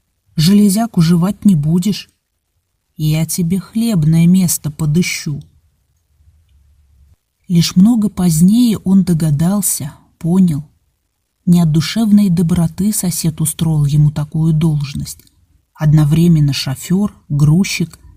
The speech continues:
и экспедитор на продовольственной базе.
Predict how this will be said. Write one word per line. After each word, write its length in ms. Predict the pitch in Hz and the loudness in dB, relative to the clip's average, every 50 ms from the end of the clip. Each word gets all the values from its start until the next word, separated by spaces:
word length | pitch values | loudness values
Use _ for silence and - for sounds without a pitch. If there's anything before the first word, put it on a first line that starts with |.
| _ - _ _ - | _ -20 _ _ -2
и 120 | 175 165 | 0 0
экспедитор 680 | 151 - - - - 156 135 143 175 220 220 - 190 170 | 0 -2 -6 -6 -4 -4 -2 0 -2 -2 -2 -4 -4 -2
на 100 | 151 143 | -2 -2
продовольственной 960 | 135 - 151 143 135 143 143 139 151 160 165 - - - 170 165 165 170 175 | -2 -2 -4 -2 -2 -2 -2 0 0 0 0 -2 -4 -2 2 2 4 4 2
базе. 500 | 160 147 151 147 139 135 135 - 143 143 | 2 0 0 -2 -2 -4 -6 -8 -12 -16